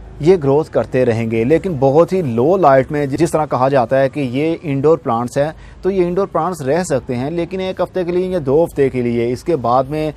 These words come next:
लाइट की कमी होने की वजह से इनकी ग्रोथ रुकने लगती है और इनके पत्ते ढीले पड़ने लगते हैं और आहिस्ता आहिस्ता पीले होकर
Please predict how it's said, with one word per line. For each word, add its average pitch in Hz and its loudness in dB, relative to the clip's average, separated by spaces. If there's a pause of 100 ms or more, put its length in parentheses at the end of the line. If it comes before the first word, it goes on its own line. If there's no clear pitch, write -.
(240)
लाइट 123 0
की 190 -12
कमी 143 -2
होने 120 -2
की 117 -6
वजह 110 0
से 135 -2
इनकी 139 -4
ग्रोथ 143 -2
रुकने 165 -4
लगती 110 -4
है 98 -8 (460)
और 180 6
इनके 180 0
पत्ते 165 -2
ढीले 113 0
पड़ने 127 0
लगते 135 0
हैं 143 -2
और 151 -2
आहिस्ता 113 -2
आहिस्ता 110 -4
पीले 143 -2
होकर 110 -2